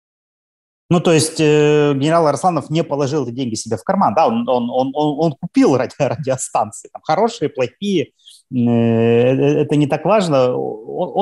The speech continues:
он пытался сделать, э, всё, что мог, да, сел в тюрьму, сел в тюрьму за коррупцию. И представить, что, м, на фоне вот, э,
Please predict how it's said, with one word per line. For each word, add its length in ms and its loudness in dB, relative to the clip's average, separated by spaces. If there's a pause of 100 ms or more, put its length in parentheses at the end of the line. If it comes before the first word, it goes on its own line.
он 40 -2
пытался 420 -2
сделать, 520 -8
э, 1400 -4
всё, 160 -2
что 180 -4
мог, 300 0
да, 240 0 (1040)
сел 260 0
в 80 -8
тюрьму, 320 -8 (640)
сел 240 0
в 40 -12
тюрьму 280 0
за 100 0
коррупцию. 500 -4 (380)
И 500 2
представить, 460 0
что, 220 -2
м, 680 -4 (640)
на 160 0
фоне 280 0
вот, 260 -2
э, 1160 -4